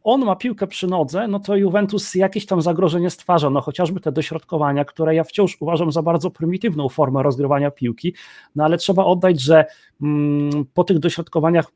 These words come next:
po-, potrafi powstać zagrożenie pod bramką Porto, no to, to skoro tak, no to, to czemu nie? No to okej, jest to jakiś sposób, przyjmuję to do wiadomości. Natomiast, e, też są momenty, kiedy, e, Porto, kiedy, mm, Cuadrado jest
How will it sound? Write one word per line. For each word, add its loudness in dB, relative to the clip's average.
po-, -20
potrafi 0
powstać -2
zagrożenie 2
pod 0
bramką 0
Porto, 0
no 2
to, 0
to -8
skoro -4
tak, 0
no -8
to, -10
to -10
czemu -2
nie? 0
No -12
to -14
okej, -4
jest -2
to -2
jakiś -10
sposób, -12
przyjmuję -4
to -8
do -4
wiadomości. -6
Natomiast, 2
e, 0
też -4
są -2
momenty, 0
kiedy, 2
e, 4
Porto, 2
kiedy, 2
mm, 4
Cuadrado -2
jest -4